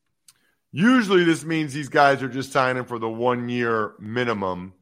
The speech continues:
I did this in New England once. You know, it's like, hey, you wanna get your spot, get your opportunity in camp,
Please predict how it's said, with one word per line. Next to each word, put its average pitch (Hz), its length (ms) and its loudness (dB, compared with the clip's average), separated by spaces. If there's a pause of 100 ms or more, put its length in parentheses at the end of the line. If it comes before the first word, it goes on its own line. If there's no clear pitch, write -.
(500)
I 135 160 -2
did 131 260 -6
this 120 480 -10
in 117 120 -12
New 107 160 -6
England 113 420 -8
once. 101 540 -8 (580)
You 120 140 -8
know, 113 180 0
it's 107 220 -6
like, 107 200 0
hey, 117 200 0
you 110 120 -4
wanna 113 200 -6
get 107 180 -8
your 104 160 -10
spot, 110 540 -2 (200)
get 113 140 -14
your 117 140 -8
opportunity 107 760 -8
in 95 140 -12
camp, 107 420 -8